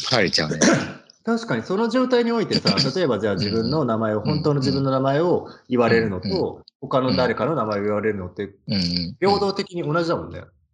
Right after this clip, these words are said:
Speaker 1: 同じ。
Speaker 2: どっちも入れられちゃうよね、
Speaker 1: うんうん。
Speaker 2: 多分。
Speaker 1: しかも多分さ、字で書いてある方が頭に入ってきちゃう可能性があるなと思って。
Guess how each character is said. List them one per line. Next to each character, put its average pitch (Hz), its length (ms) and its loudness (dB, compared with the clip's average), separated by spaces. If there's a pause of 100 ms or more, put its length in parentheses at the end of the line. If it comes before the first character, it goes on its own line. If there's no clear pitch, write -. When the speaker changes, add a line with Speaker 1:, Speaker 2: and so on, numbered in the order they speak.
(380)
Speaker 1:
同 95 100 0
じ。 92 560 0
Speaker 2:
ど 160 60 2
っ 160 60 4
ち - 160 -4
も 202 140 2
入 185 100 4
れ 170 100 4
ら 165 140 2
れ 160 80 0
ち 156 100 -4
ゃ 127 60 4
う - 20 -4
よ - 140 -8
ね、 101 120 -8
Speaker 1:
う 95 40 -6
ん - 20 -6
う 90 40 -6
ん。 85 40 -8
Speaker 2:
多 - 20 -8
分。 85 240 -6 (500)
Speaker 1:
し - 120 2
か 165 120 2
も 104 120 4
多 147 100 2
分 120 220 2
さ、 85 280 -2 (140)
字 117 260 0
で 185 160 2
書 127 100 0
い 98 100 -4
て 107 80 -4
あ 95 40 -6
る 90 80 -12
方 90 180 -10
が 90 200 -14
頭 107 240 -8
に 85 80 -10
入 82 80 -14
っ 85 40 -18
て 92 100 -16
き - 80 -12
ち - 80 -6
ゃ - 20 -6
う 90 60 -8
可 90 100 -12
能 82 140 -12
性 87 100 -8
が 80 80 -8
あ 76 40 -10
る 76 80 -12
な 76 100 -6
と - 80 -20
思 78 80 -20
っ - 20 -20
て。 - 60 -20